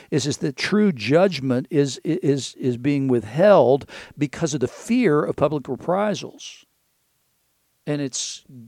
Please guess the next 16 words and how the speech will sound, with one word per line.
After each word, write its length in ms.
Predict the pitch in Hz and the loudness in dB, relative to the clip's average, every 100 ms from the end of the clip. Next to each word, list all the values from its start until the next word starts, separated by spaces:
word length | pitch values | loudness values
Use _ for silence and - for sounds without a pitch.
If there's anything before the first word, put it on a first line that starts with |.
| _ _ _ | _ _ _
got 340 | - 120 - - | -12 -12 -12 -12
to 100 | 110 | -10
stop. 800 | - - 156 160 135 92 - - | -10 -4 0 2 0 -2 -14 -6
The 80 | 143 | -2
Lord 300 | 131 135 123 - - - | 2 0 0 -10 -20 -10
has 400 | 156 160 - - | -6 -6 -6 0
to 120 | 131 | 0
judge 480 | 95 120 156 175 - | 2 2 2 0 -6
us 420 | 110 110 120 - - - - | -8 -8 -8 -10 -12 -20 -6
because 240 | 143 147 | 0 2
we're 140 | 123 117 | 2 0
failing 640 | - 151 160 160 151 135 | -2 -2 2 2 0 -2
to 120 | 143 | -6
do 280 | 117 123 127 | -4 -2 -2
true 460 | 120 - 151 135 127 | -6 -10 -2 0 0
judgments. 1040 | 110 113 127 135 117 117 92 - - - | -2 -2 0 0 -4 -8 -8 -10 -12 -12